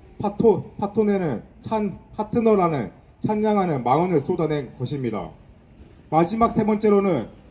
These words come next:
윤석열의 측근 정진석 비서실장입니다. 정진석 비서-, 비서실장 역시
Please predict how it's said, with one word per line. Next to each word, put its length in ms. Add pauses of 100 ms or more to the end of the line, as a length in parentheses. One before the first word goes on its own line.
(160)
윤석열의 580
측근 500 (200)
정진석 580
비서실장입니다. 1040 (500)
정진석 460
비서-, 240 (180)
비서실장 580
역시 420